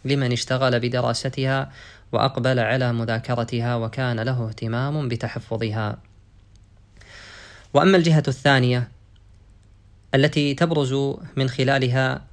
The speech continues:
مكانة هذه المنظومة، فهي من جهة موضوعها، وموضوعها في علم الفقه، ولا يخفى أهمية علم الفقه ومكانته السامية بين علوم الشريعة،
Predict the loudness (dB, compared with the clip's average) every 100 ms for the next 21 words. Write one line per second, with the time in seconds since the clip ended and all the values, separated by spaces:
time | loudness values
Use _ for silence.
0 | -20 -12 -4 0 2 2 2 0 0 0
1 | 0 0 -2 -2 -2 -2 -6 -18 -20 -20
2 | -20 -20 0 4 6 6 4 2 0 0
3 | 0 2 2 2 2 0 0 -2 -2 -6
4 | -16 -20 -8 2 4 4 2 2 2 2
5 | 2 0 0 0 0 0 -2 -4 -16 -20
6 | -12 0 2 4 0 0 0 0 -2 -2
7 | -2 -2 -4 -2 -2 -4 -6 -6 -4 -2
8 | -2 -4 -2 -2 -4 -4 -4 -4 -2 -2
9 | -2 -2 -2 -2 -2 -2 -2 -4 -4 -2
10 | -2 -4